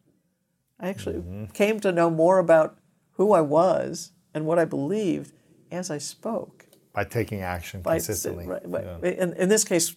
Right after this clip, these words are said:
Speaker 1: of the speaking piece.
Speaker 2: Speaking consistently,
Speaker 1: Right,
Speaker 2: yeah, speaking
Speaker 1: right.
Speaker 2: up, yeah.
Speaker 1: Right. The third then is taking action, and taking action is similar to speaking.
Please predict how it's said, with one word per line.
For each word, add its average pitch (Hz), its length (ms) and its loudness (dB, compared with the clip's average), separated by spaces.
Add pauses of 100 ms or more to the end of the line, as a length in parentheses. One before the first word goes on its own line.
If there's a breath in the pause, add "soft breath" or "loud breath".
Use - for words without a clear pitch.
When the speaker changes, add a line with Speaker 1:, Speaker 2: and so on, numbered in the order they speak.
(140)
Speaker 1:
of 147 220 -8
the 151 80 -4
speaking 156 420 -8
piece. - 340 -16
Speaker 2:
Speaking 139 420 2
consistently, 107 440 -6
Speaker 1:
Right, 156 120 6
Speaker 2:
yeah, - 40 -2
speaking - 220 -2 (160)
Speaker 1:
right. - 100 -4
Speaker 2:
up, 87 160 -16
yeah. 98 220 -8
Speaker 1:
Right. 151 240 0 (520 soft breath)
The 185 120 2
third 208 320 4
then 180 160 -2
is 170 80 -6
taking 151 380 -6
action, 135 400 -6
and 151 180 -6
taking 147 320 -8
action 139 300 -6
is 135 100 -8
similar 127 280 -8
to 139 40 -10
speaking. 214 460 -8